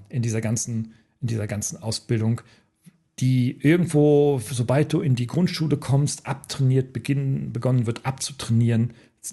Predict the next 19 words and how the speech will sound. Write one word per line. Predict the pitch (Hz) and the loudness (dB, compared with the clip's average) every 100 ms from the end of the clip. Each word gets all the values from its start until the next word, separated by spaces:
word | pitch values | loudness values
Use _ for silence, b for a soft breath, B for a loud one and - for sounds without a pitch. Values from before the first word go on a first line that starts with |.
| - | -6
die | 131 120 | -4 -2
dann | 120 107 | -2 0
bis | 156 - | 0 0
hin, | - 123 123 | -2 0 2
wenn | 113 | 0
du | 113 | 0
dann | 110 110 | 0 -2
mit | 104 - - - - - | -4 -12 -18 -16 -6 0
Mitte | 131 131 | 0 0
zwanzig, | - 113 110 - 110 - | -4 -6 -6 -8 -8 -4
Ende | 110 107 | -4 -4
zwanzig, | - 104 101 127 | -6 -6 -6 -6
Anfang | 101 - 110 | -6 -2 -4
dreißig | 101 95 104 - | -4 -6 -6 -8
dann | - | -10
irgendwann | 107 104 95 | -8 -8 -8
promoviert | - 98 98 110 - | -6 -4 -4 -4 -6
sein | 101 | -6
solltest, | 95 95 117 113 - | -4 -4 -2 -4 -8